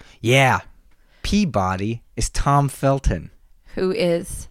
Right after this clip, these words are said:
Speaker 1: Draco from Harry Potter, the little, "I'm telling my father."
Speaker 2: Oh, the little, um, boy
Speaker 1: The
Speaker 2: with the bleached white hair?
Speaker 1: Yeah, the bad kid.
Speaker 2: Oh, wow.
Speaker 1: Yeah.
Speaker 2: Wow. And do we know who the girl was? No.
Speaker 1: Nobody.
Speaker 2: And the mom?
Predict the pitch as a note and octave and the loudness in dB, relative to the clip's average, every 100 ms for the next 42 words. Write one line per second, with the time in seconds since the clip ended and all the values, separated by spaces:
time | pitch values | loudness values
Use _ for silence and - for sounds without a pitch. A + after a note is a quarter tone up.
0 | - B2 B2+ C#3 A#2 G2 - G2 F2+ A2 | -4 2 2 2 -2 -4 -4 -6 -4 -2
1 | A2 - A#2 A#2 F#2+ F2+ G#2+ A2+ A2+ - | -2 -4 -2 -2 -4 -6 -4 -4 -6 -8
2 | - G4 C#4+ G#4 A4+ G3 F#3 F3+ G#3+ A#3+ | 0 4 4 2 -2 0 0 -2 -2 -4
3 | A#3+ C#3+ C3+ - C#4+ B2+ A2 G2+ E2 D2 | -2 -2 -2 -2 -4 -4 -4 -6 -8 -12
4 | - - - - - C4 A#3+ A#3 A#3 A3 | -16 -20 -20 -18 -2 2 4 4 4 2
5 | F#3+ - G3 F3+ E3+ - G3 G3 F#3+ F#3 | 0 -2 -2 -2 -4 -2 0 0 0 -2
6 | E3+ - F#3+ G3+ - G3+ F3+ F#3+ A#3+ F3 | -2 -6 -6 -6 -4 -4 -2 -4 -4 -4
7 | A2+ G#2 F#2+ G2+ - C#2+ D2 - - D4 | -2 -2 -4 -6 -6 -12 -12 -18 -4 0
8 | G#4 - - - D#3 E3+ F#3 F3 D3 - | 0 -2 -8 -2 4 4 4 0 -4 -12
9 | - - - - G2+ F#2+ - _ - A#3 | -20 -20 -20 -14 -10 -10 -12 _ -8 -2
10 | A#3 - G#3 A3 G#3+ G#3+ G#3 A3+ G3 F#3 | 0 2 0 -2 -2 -2 0 -2 -2 -2
11 | F#3 F#3+ A3 - - - - - - G#2 | -2 -2 -6 -10 -18 -20 -20 -20 -10 -6
12 | - G2 F#2 - - G#3 A#3 A#3 A3 C#4+ | -4 -4 -8 -10 -8 0 2 2 2 -2